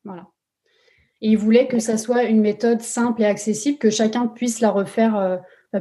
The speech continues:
Speaker 1: puisse faire facilement un élixir de, de fleurs. Voilà, puisque ce sont des fleurs qu'on trouve partout autour de nous,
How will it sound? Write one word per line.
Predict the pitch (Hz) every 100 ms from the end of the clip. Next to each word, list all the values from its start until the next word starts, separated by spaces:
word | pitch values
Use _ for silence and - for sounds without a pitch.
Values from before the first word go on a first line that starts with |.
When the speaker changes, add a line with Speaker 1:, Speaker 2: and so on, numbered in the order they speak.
| -
Speaker 1:
puisse | 254 226 208
faire | - 226
facilement | - 214 220 208 220
un | 208
élixir | 190 185 - 220 214 190
de, | 180
de | 175
fleurs. | 165 208 262 247 - _ _ _ _ _
Voilà, | 196 214
puisque | 226 - 220
ce | 220
sont | 226
des | 214 190
fleurs | 240 254
qu'on | 220
trouve | 175 247 220
partout | 220 220 -
autour | 262 220 208
de | 196
nous, | 190 185